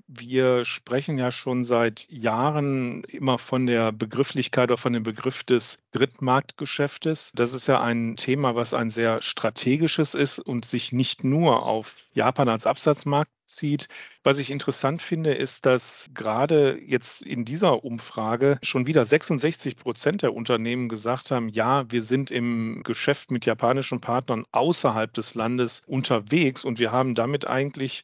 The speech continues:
einen Wert erreicht, der bereits schon über dem Wert vor der Corona-Pandemie liegt. Also das ist eigentlich eine sehr spannende und interessante Entwicklung.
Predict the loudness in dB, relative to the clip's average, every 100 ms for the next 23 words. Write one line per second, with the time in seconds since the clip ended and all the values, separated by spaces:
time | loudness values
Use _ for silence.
0 | -2 0 2 0 -2 2 2 2 0 2
1 | 0 0 -2 0 0 0 -2 0 -2 -2
2 | -10 -14 -10 -4 -2 -4 -6 _ -2 0
3 | 4 2 2 -2 0 2 2 0 -4 -6
4 | 2 2 2 -2 -2 0 2 0 -4 -6
5 | -4 -4 -4 -6 -6 -4 -2 -2 -2 -2
6 | 0 -2 0 -2 0 0 0 0 0 0
7 | -2 2 4 4 2 -4 -10 -4 0 0
8 | 2 2 2 0 -4 -4 -4 -2 0 0
9 | 2 4 4 2 _ -4 0 -2 0 2
10 | 2